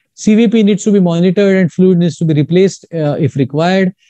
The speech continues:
They need to be, uh, aware of dyspnea, delirium, or lo-, loss of consciousness, because sometimes it's only delirium or loss of altered consciousness, which is the first sign, or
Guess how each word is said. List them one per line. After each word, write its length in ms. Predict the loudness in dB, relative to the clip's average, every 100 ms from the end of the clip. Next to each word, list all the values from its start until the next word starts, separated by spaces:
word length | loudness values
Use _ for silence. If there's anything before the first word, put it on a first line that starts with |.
| _ -4
They 140 | 0
need 160 | 2 2
to 80 | 2
be, 360 | 2 2 0 -4
uh, 200 | -6 -4
aware 340 | 0 2 2 2
of 120 | 2
dyspnea, 520 | 0 -2 0 0 2
delirium, 380 | 2 2 2 0
or 100 | 0
lo-, 320 | -2 -2 -2
loss 300 | -2 -2 -2
of 140 | -4 -2
consciousness, 380 | -4 -2 0
because 280 | 2 2 0
sometimes 460 | 0 0 2 2 2
it's 160 | 0
only 320 | 0 2 4 4
delirium 600 | 2 2 2 2 0 -2
or 280 | -4 -2
loss 320 | -2 -2 -4 -4
of 180 | -6 -6 -2
altered 400 | 0 2 0 0
consciousness, 380 | -2 -4 -2 0
which 160 | 0
is 100 | 0
the 100 | 0
first 360 | 0 0 0 -2
sign, 340 | -2 0 0
or 260 | -2 -4